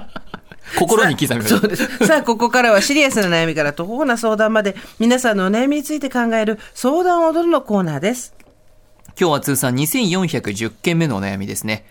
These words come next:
Speaker 1: ラジオネーム、明石のゆでだこ食べたいさん、四十代女性からの相談です。スーさん、杉山さん、こんにちは。
Speaker 2: こんにちは。
Speaker 1: いつもラジコで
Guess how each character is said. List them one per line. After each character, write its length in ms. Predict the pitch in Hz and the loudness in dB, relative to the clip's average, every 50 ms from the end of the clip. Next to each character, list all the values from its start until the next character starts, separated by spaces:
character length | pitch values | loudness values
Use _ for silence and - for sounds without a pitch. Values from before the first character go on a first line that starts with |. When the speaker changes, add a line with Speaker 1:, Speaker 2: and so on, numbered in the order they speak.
| _ - | _ -4
Speaker 1:
ラ 160 | 110 110 110 | -4 -2 -2
ジ 140 | 104 117 117 | -2 -2 -2
オ 100 | 110 110 | 0 0
ネ 160 | 110 107 101 | 0 -2 -2
ー 40 | 98 | -2
ム、 160 | 107 120 - - | -4 -6 -4 -4
明 240 | 170 196 - 240 202 | -4 -2 0 0 -2
石 240 | - - 139 120 104 | 0 -2 -4 -4 -4
の 140 | 104 - - | -6 -8 -8
ゆ 180 | 113 110 110 | -6 -6 -2
で 160 | 120 147 156 156 | -2 0 0 2
だ 160 | 151 147 143 | 0 0 -2
こ 240 | - - 135 135 - | -2 -2 -4 -4 -2
食 160 | - 104 107 | -4 -4 -2
べ 140 | 139 151 151 | -2 -2 -2
た 140 | - 160 | 0 -2
い 80 | 131 104 | -2 -2
さ 100 | - 104 | -4 -6
ん、 100 | 98 - - | -8 -8 -8
四 180 | 117 123 127 123 | -4 -4 -2 -2
十 140 | 113 110 95 | -2 -4 -6
代 160 | 95 87 87 | -6 -8 -10
女 140 | - 95 - | -10 -10 -8
性 180 | - 127 127 | -6 -6 -6
か 120 | 123 - 165 | -6 -4 -6
ら 60 | 196 | -4
の 120 | 220 202 | -4 -6
相 180 | 202 - 101 - | -8 -10 -12 -12
談 220 | - 78 - - | -12 -14 -14 -14
で 180 | - 87 87 - | -16 -16 -12 -10
す。 460 | - - - - - - - - - - - - - - - - - - - - - - - - - - - - - - - - - - - - | -8 -6 -6 -6 -8 -10 -14 -18 -20 -20 -20 -20 -20 -20 -20 -20 -20 -20 -20 -20 -20 -20 -20 -20 -20 -20 -20 -20 -20 -20 -20 -20 -20 -20 -18 -10
ス 140 | - - 294 | -6 -4 -2
ー 40 | 285 | 0
さ 140 | - 254 190 | 0 0 0
ん、 40 | |
杉 180 | - - 151 147 | 0 0 0 0
山 140 | 143 143 139 | 0 0 0
さ 120 | 156 147 | 0 -2
ん、 60 | 139 | -2
こ 120 | 135 147 147 | -2 -2 -2
ん 60 | 147 | -2
に 80 | 143 135 | -2 -4
ち 120 | - 143 | -4 -2
は。 120 | 127 127 269 | 0 2 2
Speaker 2:
こ 40 | 285 | 2
ん 40 | |
に 100 | 285 285 | 0 -2
ち 140 | 254 - 277 | -4 -4 0
は。 240 | 269 302 294 - - - - | 2 2 2 0 -2 -6 -6
Speaker 1:
い 80 | 175 | -4
つ 160 | 165 - - | -2 0 0
も 140 | 135 110 101 | 0 0 0
ラ 160 | 101 135 175 | 2 2 2
ジ 120 | 185 185 175 | 2 0 -2
コ 160 | - - 117 | -2 -2 0
で 200 | 107 120 110 | 0 0 0